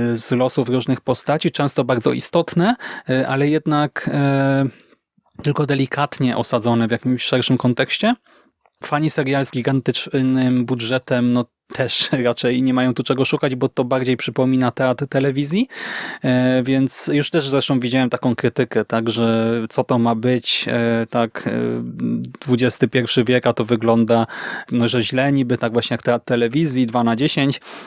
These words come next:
No ja się z tym absolutnie nie zgadzam, zaś ci, których, e, zaintrygowałem, którzy mnie słuchają i czują się zachęceni, myślę, że mogą oczekiwać trochę zbyt wiele, bo Pokój sto cztery na pewno się wyróżnia. Można powiedzieć, że jest takim brylantem.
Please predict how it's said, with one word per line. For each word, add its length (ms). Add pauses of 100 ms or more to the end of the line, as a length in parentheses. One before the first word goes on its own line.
(120)
No 140
ja 40
się 100
z 40
tym 100
absolutnie 340
nie 100
zgadzam, 340
zaś 180
ci, 180
których, 580 (340)
e, 40
zaintrygowałem, 800
którzy 220
mnie 160
słuchają 500
i 140
czują 240
się 100
zachęceni, 540 (420)
myślę, 240
że 100
mogą 240
oczekiwać 420
trochę 200
zbyt 220
wiele, 260
bo 180 (340)
Pokój 260
sto 160
cztery 360
na 120
pewno 260
się 140
wyróżnia. 600
Można 300
powiedzieć, 220
że 60
jest 140
takim 360
brylantem. 720